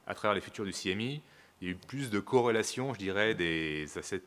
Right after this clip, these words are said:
euh, aux assets traditionnels, puisqu'en fait, leurs algorithmes, euh, suivent un peu la tendance, et d'où cette apparition de corrélation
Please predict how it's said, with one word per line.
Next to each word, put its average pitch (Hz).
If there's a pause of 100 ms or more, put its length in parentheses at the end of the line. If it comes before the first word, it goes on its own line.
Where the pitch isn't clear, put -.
euh, 85
aux 95
assets -
traditionnels, 92
puisqu'en -
fait, 107
leurs 82
algorithmes, 90
euh, 76 (460)
suivent -
un 98
peu 110
la 92
tendance, 104
et 101 (140)
d'où 107
cette -
apparition 101
de 101
corrélation 107